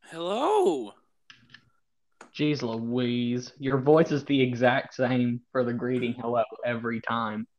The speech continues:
Speaker 1: Well, it's gotta be. I gotta have some sort of, like, intro.
Speaker 2: <laughs>
Speaker 1: Welcome to episode six. Sorry, we're really late on this.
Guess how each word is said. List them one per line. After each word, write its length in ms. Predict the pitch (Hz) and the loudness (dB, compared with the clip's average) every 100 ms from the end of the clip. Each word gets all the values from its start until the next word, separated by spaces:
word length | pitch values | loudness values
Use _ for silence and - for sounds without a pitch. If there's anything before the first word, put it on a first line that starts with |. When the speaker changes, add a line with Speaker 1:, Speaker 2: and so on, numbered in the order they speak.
| _ | _
Speaker 1:
Well, 220 | 196 214 - | -4 -2 -4
it's 320 | 190 190 170 | -8 -10 -10
gotta 400 | 175 190 208 214 | -6 -4 -2 -4
be. 340 | 160 123 107 | -4 -6 -8
I 120 | 113 131 | -10 -6
gotta 240 | 156 180 | -4 -4
have 260 | 180 196 190 | -4 -8 -10
some 360 | - - 147 170 | -10 -8 -8 -8
sort 280 | - 139 | -6 -6
of, 200 | 117 104 | -6 -10
like, 220 | 101 95 - | -16 -20 -18
intro. 500 | 110 104 92 98 101 - - _ _ _ _ _ - - - | -20 -20 -20 -16 -18 -18 -20 _ _ _ _ _ -14 -12 0
Speaker 2:
<laughs> 240 | 311 - - - - _ - - _ _ _ _ _ _ _ - | 2 2 -6 -12 -20 _ -20 -20 _ _ _ _ _ _ _ -10
Speaker 1:
Welcome 520 | 190 202 208 220 202 | 0 2 2 0 -2
to 60 | 196 165 | -4 -6
episode 640 | 196 185 170 208 196 190 | -8 -10 -10 -6 -4 -6
six. 500 | 175 - 190 160 - | -4 -2 -2 -4 -10
Sorry, 340 | - 165 165 170 | -8 -4 -4 -4
we're 220 | 160 160 | -4 -6
really 320 | 143 160 165 | -6 -6 -4
late 280 | 156 151 147 | -4 -4 -6
on 180 | 143 131 | -6 -10
this. 260 | 123 117 | -12 -14